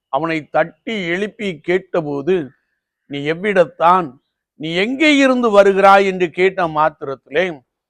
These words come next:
"நான் கர்த்தருடைய சமூகத்தினின்று விலகி வருகிறேன்" என்று சொல்லுகிற ஒரு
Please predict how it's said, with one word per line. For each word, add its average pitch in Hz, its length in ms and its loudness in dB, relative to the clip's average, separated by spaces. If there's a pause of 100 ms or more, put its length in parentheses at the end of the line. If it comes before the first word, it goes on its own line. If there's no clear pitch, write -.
(260)
"நான் 202 320 2
கர்த்தருடைய 285 540 0 (140)
சமூகத்தினின்று 277 1120 0
விலகி 214 920 2 (720)
வருகிறேன்" 226 920 2 (100)
என்று 196 240 -6
சொல்லுகிற 202 760 0 (480)
ஒரு 165 680 2